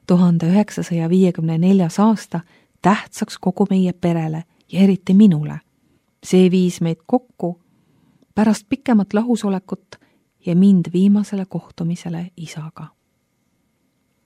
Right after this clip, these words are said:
Saabusin Maltoni lennuväljale Torontos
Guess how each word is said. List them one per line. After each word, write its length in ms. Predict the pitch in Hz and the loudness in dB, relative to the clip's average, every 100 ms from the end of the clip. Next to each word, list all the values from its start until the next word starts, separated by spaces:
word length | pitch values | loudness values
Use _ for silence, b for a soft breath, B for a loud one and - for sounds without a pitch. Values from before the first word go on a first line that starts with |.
| _ _ _ _ _ | _ _ _ _ _
Saabusin 600 | - 262 302 220 190 175 | 2 2 2 -2 0 4
Maltoni 640 | 185 240 254 - 180 170 | 4 2 0 -2 -2 0
lennuväljale 680 | 175 208 214 180 175 165 156 - | 0 2 2 2 -2 -4 -6 -6
Torontos 640 | 160 196 247 - 190 | -2 0 0 -4 -10